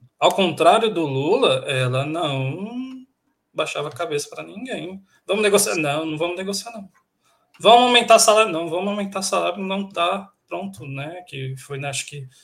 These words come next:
não aumentou uma época o salário dos, acho que dos juízes, dos, é, dos militares, né, então eu acho que ela devia de, sim, ter uma grande,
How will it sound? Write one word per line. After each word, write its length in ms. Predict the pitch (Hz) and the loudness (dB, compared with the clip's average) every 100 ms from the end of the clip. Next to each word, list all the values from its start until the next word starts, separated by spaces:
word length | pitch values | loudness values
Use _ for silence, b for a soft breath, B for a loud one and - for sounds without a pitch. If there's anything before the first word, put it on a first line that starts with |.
| b b - | b b 0
não 100 | 170 | 2
aumentou 300 | 170 151 165 | 2 -2 -2
uma 220 | 151 151 | 0 -2
época 200 | 151 160 | -2 -6
o 60 | 135 | -6
salário 500 | - 143 147 143 135 | -4 0 0 0 -4
dos, 800 | 135 131 127 127 123 123 - - | -4 -2 -2 -2 -4 -6 -10 -10
acho 220 | - - | -8 -8
que 100 | 135 | -10
dos 200 | 131 127 | -8 -6
juízes, 720 | 135 131 156 190 139 127 127 | -4 -4 -2 -2 -2 -4 -4
dos, 840 | 127 123 120 - - - - - _ _ _ _ _ - - _ _ _ _ _ B - | -4 -4 -6 -8 -8 -10 -12 -18 _ _ _ _ _ -12 -12 _ _ _ _ _ B -14
é, 300 | 131 123 123 | -8 -6 -4
dos 160 | 131 139 | -4 -2
militares, 1400 | 139 131 - 165 185 170 135 131 127 131 - - - | -4 -2 2 2 2 2 0 -4 -4 -4 -6 -6 -10
né, 220 | 135 131 - _ _ _ _ _ _ 151 147 | -14 -14 -16 _ _ _ _ _ _ _ -20
então 560 | - 139 139 156 180 190 _ _ | -16 -14 -12 -14 -18 -20 _ _
eu 160 | 156 143 | -12 -10
acho 220 | 139 - | -10 -6
que 100 | 156 | -4
ela 220 | 160 160 | -2 -4
devia 320 | 151 147 151 | -6 -8 -8
de, 200 | 151 156 | -10 -10
sim, 420 | - - 143 147 | -6 -6 -6 -8
ter 420 | 147 147 147 156 156 | -8 -4 -4 -4 -6
uma 160 | 143 | -6
grande, 840 | 135 135 139 151 165 156 147 135 | -4 -4 -4 -6 -8 -8 -8 -8